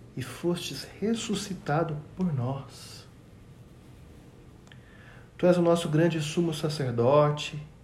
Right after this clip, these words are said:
e com verdadeira justiça e misericórdia infinita voltarás para julgar e governar a terra.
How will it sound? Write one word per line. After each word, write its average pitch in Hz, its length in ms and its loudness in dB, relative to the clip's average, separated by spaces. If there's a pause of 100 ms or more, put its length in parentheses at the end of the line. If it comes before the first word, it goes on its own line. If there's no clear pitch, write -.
(880)
e 143 60 -10
com 147 120 -4
verdadeira 139 460 4
justiça 127 640 -2
e 123 40 -2
misericórdia 117 640 -2
infinita 117 720 -6
voltarás 120 760 -6
para 117 240 -6
julgar 110 640 -2
e 139 40 -6
governar 135 600 -4
a 113 60 -8
terra. 95 360 -12